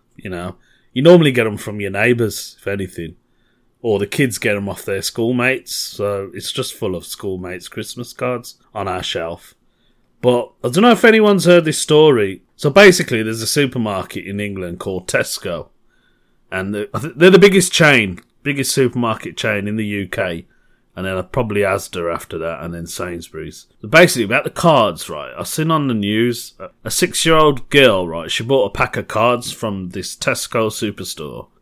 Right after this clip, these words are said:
In the card, like, obviously on the front of the card, it says, "When you wish upon a star," and it's got a picture of a kitten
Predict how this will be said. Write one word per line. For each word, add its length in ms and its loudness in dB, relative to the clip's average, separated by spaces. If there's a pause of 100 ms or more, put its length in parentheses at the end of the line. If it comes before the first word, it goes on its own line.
In 220 6
the 100 4
card, 500 2
like, 160 -2
obviously 380 0
on 140 0
the 60 0
front 300 -6
of 60 -2
the 80 -2
card, 320 0
it 100 -8
says, 280 -8 (320)
"When 260 2
you 120 4
wish 240 -4
upon 340 -8
a 40 -12
star," 560 -10
and 100 -14
it's 120 -12
got 160 -10
a 240 -18
picture 340 -6
of 120 -6
a 100 -8 (160)
kitten 480 -10